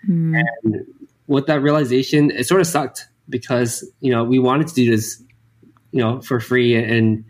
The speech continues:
Speaker 2: and we wanted to give back to the community. But at the same time, it's like, if our team is not, quote unquote, fed, there's no way that this can continue on. So we started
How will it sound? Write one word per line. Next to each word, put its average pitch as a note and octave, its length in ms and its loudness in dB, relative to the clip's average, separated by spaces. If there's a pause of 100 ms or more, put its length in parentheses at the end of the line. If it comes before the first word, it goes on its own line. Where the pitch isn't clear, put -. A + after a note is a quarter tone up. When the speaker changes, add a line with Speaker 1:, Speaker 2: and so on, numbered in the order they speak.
(280)
Speaker 2:
and B2 140 0
we C3 120 4
wanted C3 320 2
to D3 80 -2
give B2+ 140 0
back B2 160 0
to - 80 -10
the A2 80 -4
community. A#2 680 2 (380)
But C3 60 0
at A#2+ 80 -4
the B2+ 80 -8
same C#3+ 180 2
time, C3+ 260 -2
it's B2+ 140 -4
like, A2+ 320 -2
if B2+ 180 -6
our C3 120 0
team D3 320 2
is B2 180 0
not, B2 360 -2
quote B2 180 0
unquote, A#2+ 320 -4
fed, C3+ 440 -2 (260)
there's C3+ 200 -2
no D3 180 4
way C3+ 220 4
that B2+ 340 -2
this C3 240 -2
can B2+ 160 -2
continue B2 520 0
on. B2 240 -2 (460)
So - 140 -2
we C#3+ 80 4
started D#3 600 0